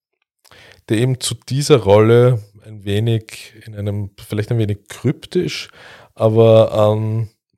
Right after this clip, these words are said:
Stellung nimmt zu Hulk Hogans Position als,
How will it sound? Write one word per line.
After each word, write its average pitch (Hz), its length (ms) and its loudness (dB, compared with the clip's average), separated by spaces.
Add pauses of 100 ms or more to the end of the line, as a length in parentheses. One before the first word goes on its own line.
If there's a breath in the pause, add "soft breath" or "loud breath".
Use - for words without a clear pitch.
(140)
Stellung 113 500 -2
nimmt 117 280 -4
zu 104 300 -4
Hulk 104 200 -2
Hogans 107 540 -2
Position 101 800 -4
als, 98 580 -6